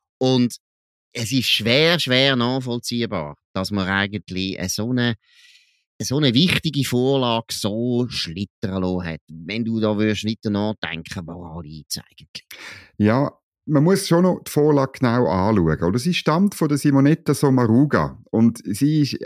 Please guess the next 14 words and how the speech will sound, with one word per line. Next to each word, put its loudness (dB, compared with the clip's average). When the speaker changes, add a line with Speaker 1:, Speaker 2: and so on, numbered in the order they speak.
Speaker 2:
und 4
ursprünglich 4
ist 0
sogar 2
ein 4
Projekt 2
weniger 4
drin 2
gewesen, 2
es 0
sind 2
fünf 2
Projekte 2
gewesen, 2